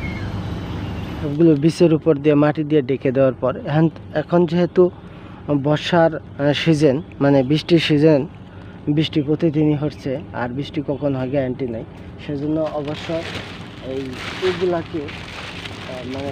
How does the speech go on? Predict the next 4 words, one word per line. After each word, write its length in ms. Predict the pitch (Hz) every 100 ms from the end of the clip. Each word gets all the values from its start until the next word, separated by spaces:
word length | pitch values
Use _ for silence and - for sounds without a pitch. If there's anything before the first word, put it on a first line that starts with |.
| -
পলিথিনগুলোকে 880 | 170 170 - 170 165 143 143 147 -
এইভাবে 340 | 156 139 139 147 185 - - - - - - - - - - - - -
কাগজ 300 | 147 139 170 143
দিয়ে 160 | 156